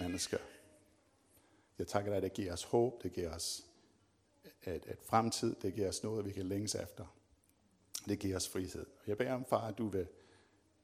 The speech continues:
øh, hjælpe mig til at tale, at kommunikere, Helligånd, du vil komme og røre ved os,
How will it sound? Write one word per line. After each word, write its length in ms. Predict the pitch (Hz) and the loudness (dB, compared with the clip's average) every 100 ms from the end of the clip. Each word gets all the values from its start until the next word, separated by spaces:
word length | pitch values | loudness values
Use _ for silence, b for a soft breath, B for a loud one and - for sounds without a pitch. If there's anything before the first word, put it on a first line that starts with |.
| - - - | -18 -18 -20
øh, 300 | - - - | -18 -18 -8
hjælpe 200 | 110 117 | 2 4
mig 160 | 113 104 | 4 2
til 100 | 92 | 0
at 80 | - | -2
tale, 380 | - 127 143 127 | 0 2 0 -2
at 80 | |
kommunikere, 580 | - 98 92 139 143 123 | 0 0 2 2 2 -2
Helligånd, 420 | 92 107 104 107 | 0 2 4 2
du 60 | 98 | 0
vil 120 | 87 | -6
komme 440 | - 120 117 120 - | -2 2 2 0 0
og 320 | 95 87 85 - - 120 | 0 0 -4 -14 -18 2
røre 200 | 123 147 | 4 6
ved 80 | 139 | 4
os, 420 | 120 123 - - | 2 0 -6 -8